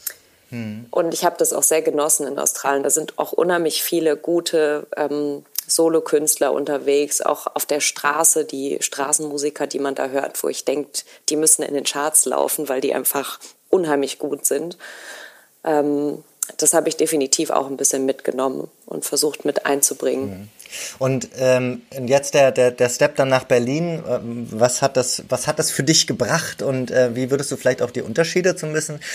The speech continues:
Speaker 1: vielleicht auch in, zu-, zwischen Sydney und, und
Speaker 2: <laughs>
Speaker 1: Berlin in der Clubkultur oder Feierszene beschreiben?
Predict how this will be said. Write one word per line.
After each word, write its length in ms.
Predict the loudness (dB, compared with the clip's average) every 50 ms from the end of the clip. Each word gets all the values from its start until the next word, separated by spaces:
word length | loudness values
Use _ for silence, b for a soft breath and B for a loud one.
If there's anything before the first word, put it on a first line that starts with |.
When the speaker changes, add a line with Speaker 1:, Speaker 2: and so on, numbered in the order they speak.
| B B B B
Speaker 1:
vielleicht 240 | 2 4 4 6
auch 80 | 6 4
in, 220 | 4 2 0 -4
zu-, 420 | -2 -2 -2 -2 -2 -4 -4 -6 -6
zwischen 300 | -6 -6 -4 -4 -2 -2
Sydney 400 | -2 -2 -2 -2 -2 -2 -2 -2
und, 260 | -2 -2 -4 -4 -2
und 160 | -2 0 2
Speaker 2:
<laughs> 0 |
Speaker 1:
Berlin 400 | 2 2 2 2 0 0 0 0
in 140 | 0 0 0
der 80 | 0 0
Clubkultur 560 | -2 -4 -4 -2 -2 -2 -2 0 0 0 2
oder 160 | 2 0 0
Feierszene 500 | 2 2 4 4 4 2 -2 -4 -6 -6 -8
beschreiben? 320 | -10 -10 -8 -8 -8 -8